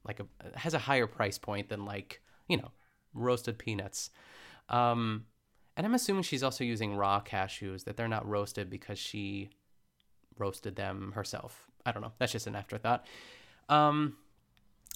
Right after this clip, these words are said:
so after she dumps the cashews in the bowl, gives that a mix, she takes out the penne from the oven, and it is just, you know, everything that we wanted it to be and more. It looks great, perfectly browned. She sets that on the counter,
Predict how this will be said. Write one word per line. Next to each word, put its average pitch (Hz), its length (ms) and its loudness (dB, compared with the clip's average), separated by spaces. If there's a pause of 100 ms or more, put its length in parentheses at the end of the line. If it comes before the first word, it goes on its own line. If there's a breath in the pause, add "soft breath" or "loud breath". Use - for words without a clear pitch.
so 156 680 6 (580)
after 160 440 2
she 147 160 2
dumps 135 220 0
the 135 80 -6
cashews 131 460 -2
in 120 100 0
the 117 60 -2
bowl, 113 320 2
gives 110 300 -2
that 131 260 0
a 120 40 -2
mix, 113 480 0
she 113 260 -2
takes 139 400 -6
out 117 200 -2
the 110 60 -12
penne 151 400 -2
from 117 200 -4
the 110 140 -2
oven, 113 440 0
and 110 240 0
it 107 100 -2
is 104 180 -6
just, - 420 -4
you 117 120 -4
know, 113 160 -10 (160)
everything 120 400 0
that 101 100 -4
we 104 100 -4
wanted 101 320 -4
it 101 80 -4
to 110 100 -8
be 104 300 -4 (480 loud breath)
and 113 240 2
more. 101 320 2
It 107 140 -4
looks 101 240 -4
great, 123 440 0
perfectly 127 440 -4
browned. 107 560 2
She - 180 -4
sets 113 260 -4
that 110 160 -2
on 104 100 0
the 101 60 -4
counter, 120 600 -2